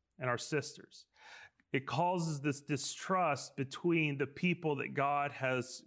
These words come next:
called us to be community in, not so much because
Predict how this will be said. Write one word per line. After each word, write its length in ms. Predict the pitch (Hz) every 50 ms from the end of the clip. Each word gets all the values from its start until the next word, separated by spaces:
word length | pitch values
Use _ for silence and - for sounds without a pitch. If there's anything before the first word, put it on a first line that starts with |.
| -
called 340 | - - - 160 151 147 143
us 140 | 139 131 -
to 100 | - 139
be 160 | 127 139 127
community 640 | 131 - - 131 147 170 185 190 180 143 135 127 123
in, 140 | 120 120 120 - - - - - _ -
not 240 | 143 160 202 202
so 220 | 202 - 208 185 170
much 320 | 170 160 160 160 - -
because 580 | 151 139 - 147 147 143 139 135 131 127 131